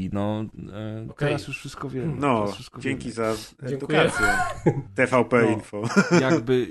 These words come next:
Speaker 1: jakby co, to ja, co prawda, y, generalnie rzecz biorąc, te-, tego nowego,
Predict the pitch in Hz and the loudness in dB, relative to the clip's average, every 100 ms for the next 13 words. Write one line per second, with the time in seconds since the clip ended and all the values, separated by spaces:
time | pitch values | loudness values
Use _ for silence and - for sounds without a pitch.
0 | 98 123 117 123 120 131 123 120 117 113 | -6 -6 -6 -8 -6 -4 -4 -4 -10 -10
1 | 110 113 110 - 110 117 110 - 107 104 | -12 -10 -10 -14 -18 -10 -10 -8 -10 -10
2 | 64 60 101 101 82 - 117 107 110 110 | -14 -16 -14 -14 -14 -14 -10 -8 -6 -8
3 | 107 110 113 107 - 107 - 107 110 110 | -12 -8 -8 -8 -10 -10 -10 -6 -4 -4
4 | 113 107 110 107 | -4 -4 -4 -6